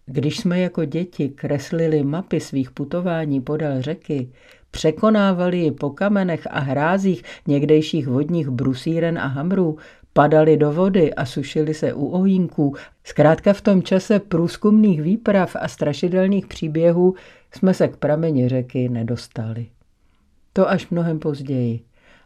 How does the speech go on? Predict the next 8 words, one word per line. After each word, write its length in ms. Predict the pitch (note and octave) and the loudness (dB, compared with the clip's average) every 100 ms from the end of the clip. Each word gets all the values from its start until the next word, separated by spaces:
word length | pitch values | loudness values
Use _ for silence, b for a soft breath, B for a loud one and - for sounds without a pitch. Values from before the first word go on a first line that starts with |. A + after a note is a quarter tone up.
| - | -4
až 180 | D#3+ | -2
když 240 | D3+ D3+ D3+ | 2 0 0
jsme 200 | - E3 | -2 -2
se 160 | F3 | 0
svobodně 720 | D#3 C#3 C3+ C#3 D#3+ E3 E3+ E3 | -2 0 -2 2 0 2 0 2
vydali 440 | D3 C#3+ D3 D#3 | 0 0 0 0
proti 320 | D#3 D3 D3+ | -2 -4 -4
proudu. 580 | B2+ C3+ C3+ C3+ A#2+ A#2 | -4 -4 -4 -4 -6 -6